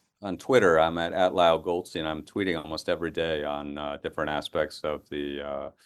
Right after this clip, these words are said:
Russian and Chinese, uh, military development and our, our, uh, you know, dangerous, uh, relationships with both these great powers. So, so welcome to my Twitter too. But,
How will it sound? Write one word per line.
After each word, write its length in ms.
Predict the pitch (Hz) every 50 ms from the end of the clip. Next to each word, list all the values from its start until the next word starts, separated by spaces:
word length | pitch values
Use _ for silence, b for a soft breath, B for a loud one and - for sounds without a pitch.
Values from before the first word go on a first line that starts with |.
| b b b b b b b b _
Russian 800 | - 85 85 82 80 78 - - 82 78 76 76 76 73 73 65 65 71
and 200 | 76 73 71 69
Chinese, 560 | - 78 78 76 76 78 73 73 69 - -
uh, 180 | 73 71 71
military 420 | 71 73 76 73 73 - 76 76 71
development 500 | 71 69 71 71 71 69 71 71 71 71
and 120 | 69 69
our, 280 | 67 69 67 67 67 - - _ 71
our, 340 | 69 69 67 69 67 67
uh, 180 | 67 67 67 65 64 _ _ _ _ _ _ -
you 80 | 71
know, 60 | 69
dangerous, 680 | 65 65 73 71 71 69 71 71 69 65 - - - -
uh, 300 | 73 69 69 69 67 65 - _ _ _ _ _ _ b b b b b b b _
relationships 880 | 73 73 71 73 78 - - - 78 71 - - 76 73 - - - -
with 220 | 76 71 65 67
both 240 | - 76 73 71 -
these 160 | 78 73 65
great 260 | - - 71 71 67
powers. 400 | - 73 71 73 71 69 67 -
So, 280 | - 73 69 67 67 65 _ _
so 160 | _ - 73
welcome 340 | 78 80 78 78 - 80 76
to 80 | 73
my 160 | 71 71 69
Twitter 320 | 67 - - 85 76 73 71
too. 340 | - - 78 73 71 69 -
But, 180 | - 69 71